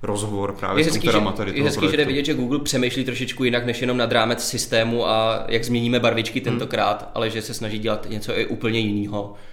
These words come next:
Speaker 2: Něco, co možná ani lidi nečekají, že by mohl udělat, anebo že by chtěli.
Speaker 1: Jo.
Speaker 2: Takže tak a na závěr myslím, že jenom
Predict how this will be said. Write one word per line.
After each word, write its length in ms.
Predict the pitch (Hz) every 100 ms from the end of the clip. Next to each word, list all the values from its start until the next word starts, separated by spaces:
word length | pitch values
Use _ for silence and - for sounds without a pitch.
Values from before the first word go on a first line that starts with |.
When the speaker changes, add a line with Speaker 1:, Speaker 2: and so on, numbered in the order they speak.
| -
Speaker 2:
Něco, 160 | 110 110
co 140 | -
možná 320 | 107 104 101 101 98
ani 420 | 95 104 104 98
lidi 240 | 107 107 107
nečekají, 480 | 101 104 104 101 104
že 80 |
by 140 | 101 101
mohl 260 | 98 101 -
udělat, 340 | 104 104 101
anebo 280 | 101 104 104
že 80 | 104
by 60 |
chtěli. 460 | 101 - 107 104 95 - - - - - -
Speaker 1:
Jo. 100 | 117 117 - - -
Speaker 2:
Takže 340 | 107 110 92 - - -
tak 340 | 143 - -
a 440 | - 120 110 101 -
na 120 | 120
závěr 360 | 120 123 120 123
myslím, 480 | 120 110 117 113 113
že 80 | 110
jenom 480 | 110 110 107 107